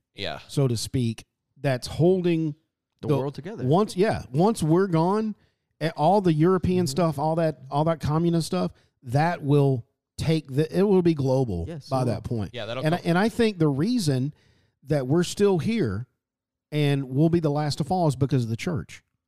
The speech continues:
Speaker 1: Yeah.
Speaker 2: And that's why I think there will be a rapture,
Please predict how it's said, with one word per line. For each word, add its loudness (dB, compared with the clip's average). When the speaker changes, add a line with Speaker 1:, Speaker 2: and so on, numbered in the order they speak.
Speaker 1:
Yeah. -8
Speaker 2:
And 0
that's -2
why -2
I -4
think -10
there 2
will 0
be 0
a -4
rapture, -10